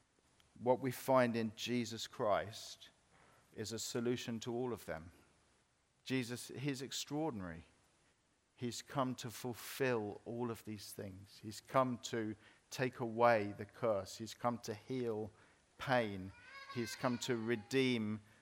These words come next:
violence. He's come to restore us to home. He's come to build a family that is flooded with his presence,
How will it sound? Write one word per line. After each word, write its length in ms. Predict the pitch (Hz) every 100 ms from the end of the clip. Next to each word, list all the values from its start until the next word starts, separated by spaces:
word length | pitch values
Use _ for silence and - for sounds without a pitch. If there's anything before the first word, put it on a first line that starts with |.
| _ 107
violence. 760 | 98 117 120 110 104 92 85
He's 220 | - 113
come 200 | - 117 113
to 120 | 123
restore 840 | 110 120 - - - 135 127 113
us 360 | 95 101 - - - - _ -
to 120 | 117
home. 500 | 110 - 127 113 101
He's 180 | 104 -
come 180 | 127 123
to 100 | 120
build 260 | 117 117
a 60 | 117
family 960 | - - - 127 123 117 101 98 101 107 - - - -
that 120 | 110
is 140 | 113 -
flooded 1000 | - - - 135 131 135 135 135 123 107
with 180 | 113 107
his 160 | 107
presence, 840 | - - 107 98 82 85 - -